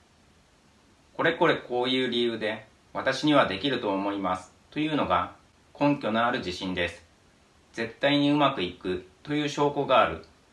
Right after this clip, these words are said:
絶対に失敗しないという裏付けがあるというのが根拠のある自信です。自信を持つには根拠が必要だと思っている人がいます。いい大学に合格したら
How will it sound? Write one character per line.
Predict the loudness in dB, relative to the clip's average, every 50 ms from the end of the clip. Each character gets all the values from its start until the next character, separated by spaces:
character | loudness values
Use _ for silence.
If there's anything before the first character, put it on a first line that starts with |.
| _ _ _ _ _ _ _ _ _ _
絶 | -8 -8 -8 -4 -2
対 | 0 0 0 0
に | -2
失 | -4 -8 -12 -10 -4
敗 | -2 -2 -2 -2
し | -4 -4 -2
な | 0 0 0
い | 0 -2 -6 -12 -18 _
と | -8 -4 -2
い | 0 0
う | 0 2
裏 | 2 2 2 2
付 | 0 -2 -4
け | 0
が | 2 2 2
あ | 2
る | 0 -4 -8 -12 -16 _ _
と | -6 -4
い | -2 0
う |
の | 0 0 0
が | 0 0 -2 -2 -4 -8 -18 _ _ _ -4 -2
根 | 0 0 0
拠 | 0 -2 0
の | 2 4
あ | 2
る | 2 0
自 | -2 -6 -6
信 | -6 -6 -6 -4
で | -4 -4 -6
す。 | -8 -12 -20 _ _ _ _ _ _ _ _ _ _ _ _ _ _ _ _ -10
自 | -6 -2
信 | 0 2 2 4
を | 4 4
持 | 2 2
つ | 0 0
に | -2 -2
は | 0 0 -2 -2 0
根 | 0 0 0
拠 | 0 0 0
が | 0 -2
必 | -2 -6 -10 -8 -6
要 | -4 -4 0
だ | 2 2 2 2 0 -4 -14 _ _
と | -4 0
思 | 2 2 2 2
っ | 2
て | 0 0
い | 0
る | 0 0
人 | -4 -2 0
が | 0 0
い | 0
ま | 0 -2 -4
す。 | -4 -6 -12 -20 -20 -20 -20 -20 -20 -20 -20 -20 -20 -20 -20 -20 _ -2
い | 2 4 4 4
い | 4
大 | 4 2 2
学 | 2 0 -2 -2 -4
に | -6 -4
合 | -2 -2 -2 0
格 | 0 -2 -4 -4 -6
し | -2
た | 0 0 2
ら | 0 -2 -6 -8